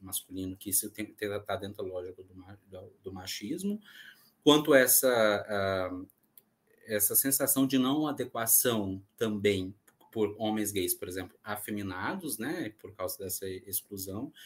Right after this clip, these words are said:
E essa busca, ah, ahn, é por esse modelo, né? Então, sim, tá, tá, é, é, muito, é, é, é,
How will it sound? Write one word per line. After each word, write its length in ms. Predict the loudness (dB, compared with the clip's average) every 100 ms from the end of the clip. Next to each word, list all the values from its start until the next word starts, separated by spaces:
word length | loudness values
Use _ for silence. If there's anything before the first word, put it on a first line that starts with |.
| -20 -18 -18 -20 _ 2
E 120 | 6
essa 220 | 8 6
busca, 380 | 4 2 2 2
ah, 880 | 2 2 2 4 2 2 0 0 -2
ahn, 640 | -2 -4 -4 -6 -6 -8 -12 _ _ -20 _ _ _
é 100 | -8
por 200 | 0 4
esse 200 | 6 4
modelo, 520 | 4 4 4 2 -2 _
né? 160 | -2 -2
Então, 260 | -2 -2 0
sim, 340 | 0 0 -4
tá, 400 | -2 -2 -2 -4 -6
tá, 760 | -8 -6 -4 -4 -4 -4 -6 -10
é, 220 | -20 -20 _ _ _ _
é, 280 | -14 -12 -14 _ _
muito, 640 | 4 6 4 2 2 0 -6 _ _
é, 640 | -4 0 0 -2 -6 -8 -10 _ -12
é, 80 |
é, 120 | -12